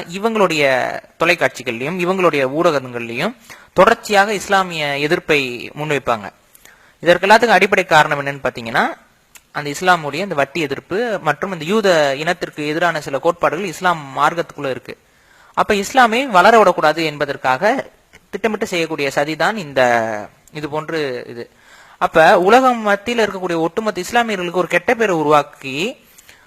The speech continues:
அது போலவே உலகம் முழுக்க இருக்கக்கூடிய போராடக்கூடிய மக்களை, நம்ம விடுதலை புலிகளையும் இந்த ரெண்டாயிரத்தி ஒன்று நடந்த அந்த இரட்டை கோபுர இடிப்புக்கு பின்னாடி தான் தீவிரவாத இயக்கம்னு சொல்றாங்க. போராட்ட இயக்கங்கள் அத்தனையிலும் தீவிரவாத இயக்கம்னு சொல்லி முத்திரை குத்தி,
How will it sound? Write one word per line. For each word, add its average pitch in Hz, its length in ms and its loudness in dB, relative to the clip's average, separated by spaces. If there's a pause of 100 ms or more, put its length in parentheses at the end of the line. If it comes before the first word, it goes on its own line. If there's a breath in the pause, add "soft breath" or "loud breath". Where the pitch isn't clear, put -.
(380 soft breath)
அது 190 260 0
போலவே 185 560 0
உலகம் 220 340 0
முழுக்க 233 280 0
இருக்கக்கூடிய 185 340 0 (120)
போராடக்கூடிய 214 840 4
மக்களை, 147 460 -6 (600)
நம்ம 139 460 -4
விடுதலை 175 320 -4
புலிகளையும் 196 600 -8
இந்த 170 260 -6 (760)
ரெண்டாயிரத்தி 185 400 0
ஒன்று 151 340 -6
நடந்த 151 400 -4
அந்த 156 240 -4 (440)
இரட்டை 170 280 -2
கோபுர 147 280 -2
இடிப்புக்கு 147 420 -6
பின்னாடி 165 360 0
தான் 147 320 -2 (180)
தீவிரவாத 214 360 2
இயக்கம்னு 160 400 -8
சொல்றாங்க. 123 380 -8 (120)
போராட்ட 190 380 2
இயக்கங்கள் 147 400 -2
அத்தனையிலும் 196 520 -6
தீவிரவாத 190 380 -2
இயக்கம்னு 165 300 -4
சொல்லி 151 220 -12
முத்திரை 160 260 -4
குத்தி, 139 640 -6